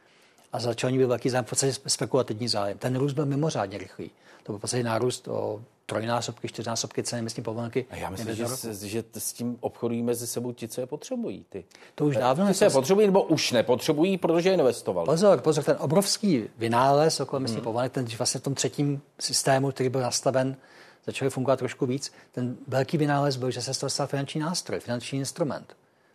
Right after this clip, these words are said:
Speaker 1: Je to vlastně dneska další věc, kterou kupujete, obchodujete na burze a můžete s ní obchodovat. A Evropa, její závazek, závazek Evropy, že se chce zbavit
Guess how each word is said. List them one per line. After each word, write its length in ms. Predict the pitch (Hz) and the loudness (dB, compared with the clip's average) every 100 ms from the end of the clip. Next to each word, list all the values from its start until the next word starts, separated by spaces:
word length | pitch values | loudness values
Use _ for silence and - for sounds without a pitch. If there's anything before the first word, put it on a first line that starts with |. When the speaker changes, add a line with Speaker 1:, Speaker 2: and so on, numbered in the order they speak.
| _ - | _ -6
Speaker 1:
Je 100 | 160 | 0
to 120 | 175 | 4
vlastně 220 | 156 143 151 | 4 4 0
dneska 180 | - | 2
další 180 | 147 135 | 2 2
věc, 120 | 143 | 0
kterou 160 | - 151 | 2 0
kupujete, 440 | 135 123 143 135 | 0 0 0 2
obchodujete 400 | 135 - 135 131 | 0 2 0 2
na 80 | 131 | -2
burze 280 | 117 120 123 | -2 -4 -4
a 40 | |
můžete 280 | 123 120 - | -4 -2 -2
s 100 | - | 0
ní 60 | 131 | -2
obchodovat. 520 | 104 139 127 135 - - - - - - - | -2 -2 0 0 0 -10 -20 -20 -20 -12 -2
A 80 | 135 | 0
Evropa, 520 | 143 151 151 165 - - _ - | 2 2 4 4 2 -4 _ -2
její 220 | 135 156 | 2 4
závazek, 580 | 139 147 170 156 104 - | 4 6 6 4 0 0
závazek 300 | 120 143 143 | 2 4 2
Evropy, 340 | 131 117 143 | 2 2 2
že 120 | 117 120 | 0 0
se 120 | 113 | -4
chce 140 | - | -4
zbavit 260 | 117 117 | -2 -2